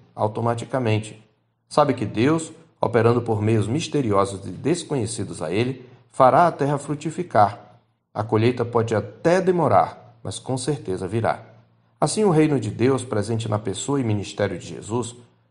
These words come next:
no presente está oculto aos olhos do mundo. Mas no final dos tempos, aquilo que agora está oculto será totalmente manifesto. Nesta perspectiva evangélica,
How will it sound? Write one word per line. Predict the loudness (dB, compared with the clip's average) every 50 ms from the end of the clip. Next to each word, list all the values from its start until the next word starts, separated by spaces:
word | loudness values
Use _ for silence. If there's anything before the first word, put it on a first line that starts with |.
| _ _
no | 2 2 4
presente | 6 4 4 4 4 2 0 -2 0 -2 -6
está | -4 0 0
oculto | 0 0 -2 -2 -4 -4 -4 -2 -2 -2
aos | -2 -2 -2
olhos | -2 -2 -2 -4 -6
do | -6 -6
mundo. | -6 -6 -8 -10 -10 -14 -18 -20 -20 _ _ _ _ _ _
Mas | 2 2 2 2 2
no | -2 -4
final | -4 -6 0 2 4 4 4
dos | 2 -2 -6 -4
tempos, | -2 0 0 0 0 -4 -10 -14 -16 -18 -20 _ _ _ _ _ _ _ _ _ _ _
aquilo | -6 -6 0 2 2 2 4
que | 2 0
agora | -2 2 2 2 2
está | 2 -2 -2 -2
oculto | -2 -2 -2 -6 -10 -10 -10 -8 -10
será | -6 -4 0 0 0
totalmente | 0 -2 -2 -2 -2 -2 0 -2 -2 -2 -2 -4 -4 -6 -6
manifesto. | -4 -2 -2 -2 -4 -4 -6 -6 -6 -8 -12 -16 -20 -20 -20 _ _ _ _ _ _ _ _ -4
Nesta | -4 -2 -2 -4 -6
perspectiva | 0 0 0 0 0 -4 -6 -6 -6 -8 -4 -2 0 2 2 2
evangélica, | 0 0 -4 -6 -8 -4 0 2 2 2 2 -2 -6 -14 -20